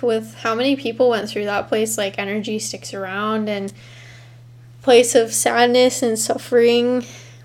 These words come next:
like, collects energy as well. Like, it makes sense.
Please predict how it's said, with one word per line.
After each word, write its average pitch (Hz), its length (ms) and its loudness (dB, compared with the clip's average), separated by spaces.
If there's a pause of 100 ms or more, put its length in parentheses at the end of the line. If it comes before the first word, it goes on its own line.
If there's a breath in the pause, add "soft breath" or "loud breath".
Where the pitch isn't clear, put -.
(520 loud breath)
like, 240 420 0
collects 240 400 0
energy 247 560 0
as 220 160 0
well. 214 400 0
Like, 208 240 -4
it 214 60 -6
makes 214 240 -8
sense. 202 540 -6